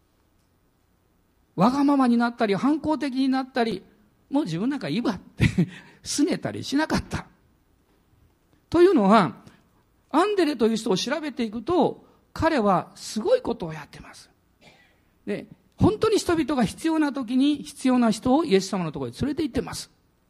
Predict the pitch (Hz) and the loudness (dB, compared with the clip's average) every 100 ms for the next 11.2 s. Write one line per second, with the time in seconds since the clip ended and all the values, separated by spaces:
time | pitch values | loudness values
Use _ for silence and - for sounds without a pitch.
0 | _ _ 214 220 - - 165 160 151 185 | _ _ -8 -8 -12 -4 0 2 2 0
1 | 170 170 175 170 170 185 202 202 196 220 | 0 0 0 0 2 2 0 -2 -2 -2
2 | 214 - 254 262 285 339 285 254 277 240 | -2 -2 -2 0 0 -2 -4 -8 -8 -4
3 | 208 196 285 349 240 143 131 - 139 269 | -4 -4 -6 -4 -2 -2 -6 -6 -2 -2
4 | - - _ - - - 190 254 277 247 | -2 -10 _ -20 -20 0 4 4 4 2
5 | 240 240 233 262 254 311 262 240 262 262 | 2 -2 -2 -2 -2 0 0 2 0 0
6 | 320 - 285 254 226 311 277 185 151 - | 0 0 2 2 2 2 2 2 2 -2
7 | 120 - - - 330 330 294 269 285 285 | -8 -8 -2 4 6 8 8 6 6 4
8 | 262 220 262 254 285 254 262 262 254 349 | 4 4 2 0 2 2 4 4 4 2
9 | 285 196 165 - 110 - _ _ _ _ | 4 4 4 0 -10 -16 _ _ _ _
10 | _ _ _ _ _ _ _ 247 269 240 | _ _ _ _ _ _ _ -4 0 2
11 | 202 - | 2 0